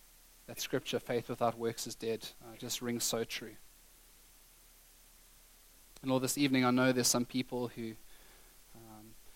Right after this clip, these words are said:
who are just challenged by this. I know I am. And to live a life of expectancy, to live a life knowing that when we see you and when we know what your will is for our lives, uh, something has to happen.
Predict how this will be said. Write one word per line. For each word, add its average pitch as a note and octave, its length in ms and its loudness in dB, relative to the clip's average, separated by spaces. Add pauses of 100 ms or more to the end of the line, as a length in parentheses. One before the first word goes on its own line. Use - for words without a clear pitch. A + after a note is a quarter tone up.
(140)
who C3+ 60 0
are B2+ 40 2
just A#2+ 200 -2
challenged C3+ 420 4
by B2+ 120 4
this. - 460 -2
I B2 60 -16
know B2 160 -6
I A#2 180 2
am. B2+ 200 0 (1040)
And - 100 -14
to B2+ 100 -2
live B2 420 4 (120)
a A#2 80 -8
life A2+ 240 0
of A#2+ 100 -14
expectancy, - 720 -4
to - 120 -6
live B2 220 4
a B2 60 4
life A#2 340 4
knowing B2 500 2
that - 380 -10 (1700)
when A#2+ 180 -8
we A#2+ 80 -2
see B2+ 340 4
you B2 360 -4 (220)
and A#2 120 -14
when A#2 120 -8
we A#2+ 100 -2
know A#2+ 240 4
what A#2+ 240 2
your B2 160 0
will A#2+ 160 -2
is A#2+ 100 -4
for A2+ 160 -8
our G#2+ 120 -2
lives, A2+ 520 -6 (280)
uh, A#2+ 120 -18
something A#2+ 380 -8
has A2+ 240 -6
to - 80 -8
happen. - 300 -10